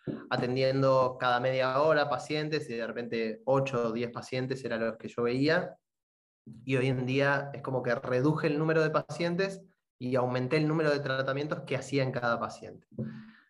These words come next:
Mi día, por ejemplo, tengo como dos grandes procedimientos que realizo, por un la-, o tres.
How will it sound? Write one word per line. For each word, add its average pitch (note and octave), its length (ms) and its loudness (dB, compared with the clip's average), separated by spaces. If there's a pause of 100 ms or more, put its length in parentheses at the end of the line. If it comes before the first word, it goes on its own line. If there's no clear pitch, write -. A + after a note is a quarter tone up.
(160)
Mi C3+ 180 4
día, F3 320 6
por D3 180 2
ejemplo, D#3 760 2
tengo D3 260 -4
como B2 540 -2
dos C#3+ 200 2
grandes D3 300 2
procedimientos C3+ 720 -2
que B2+ 120 -4
realizo, A2 640 -6
por A#2 120 -4
un A#2+ 120 -4
la-, - 140 -8
o A#2 280 -2
tres. A#2 480 -4